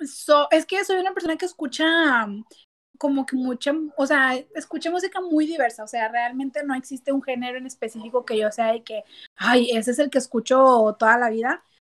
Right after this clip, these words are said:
pero ahorita traigo mucho el K-pop, entonces, <laughs> no me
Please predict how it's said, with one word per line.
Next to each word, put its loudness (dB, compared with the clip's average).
pero 2
ahorita -2
traigo -4
mucho -6
el -8
K-pop, -4
entonces, -2
<laughs> -2
no -6
me -2